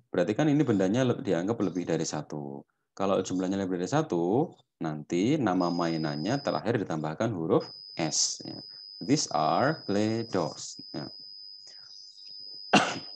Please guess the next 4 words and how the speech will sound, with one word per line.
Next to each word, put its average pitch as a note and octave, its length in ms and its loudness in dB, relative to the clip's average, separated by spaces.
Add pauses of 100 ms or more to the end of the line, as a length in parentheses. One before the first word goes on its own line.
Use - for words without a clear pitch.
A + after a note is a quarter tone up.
(1400)
Oke, E2 240 -4 (200)
kemudian A2 280 2
nomor A#2+ 320 2
tiga, A2+ 560 4